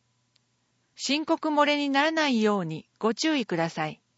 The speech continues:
申告をすれば税金が還付される人。一、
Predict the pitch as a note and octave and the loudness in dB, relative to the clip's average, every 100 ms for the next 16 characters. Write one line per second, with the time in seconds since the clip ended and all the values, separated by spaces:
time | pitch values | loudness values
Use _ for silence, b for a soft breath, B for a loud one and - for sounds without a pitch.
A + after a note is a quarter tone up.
0 | _ _ _ _ _ _ _ _ _ _ | _ _ _ _ _ _ _ _ _ _
1 | _ _ - C#4 D#4+ E4 E4 D#4 D#4 - | _ _ -4 -2 0 0 2 2 2 0
2 | D4+ A#3 F3 F3 B3+ D4+ C#4+ D4 C#4+ - | 0 2 2 4 2 2 -4 -2 -2 2
3 | E4 D4+ - G#3+ F#3+ F3+ E3+ - E3+ - | 0 0 -4 -2 0 -2 -6 -4 -6 -6
4 | _ _ _ _ _ _ _ _ _ _ | _ _ _ _ _ _ _ _ _ _
5 | _ - G#3 - B3+ | _ -6 -4 -2 -4